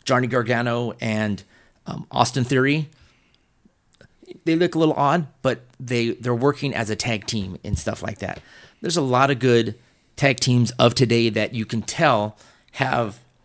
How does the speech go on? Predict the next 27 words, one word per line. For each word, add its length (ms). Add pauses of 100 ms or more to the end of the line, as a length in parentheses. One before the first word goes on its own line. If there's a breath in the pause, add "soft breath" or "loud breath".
(680)
influence 760 (600)
of 200
the 80
past, 520 (100)
from 520
what 220
we 240
liked 560
in 100
the 100
seventies 440
to 160
eighties, 360 (200 loud breath)
nineties, 480
and 180
even 260
of 140
today. 420 (300 soft breath)
So 120
there's 180
a 20
lot 140
of 80
good 100
stuff 240
out 220
there 300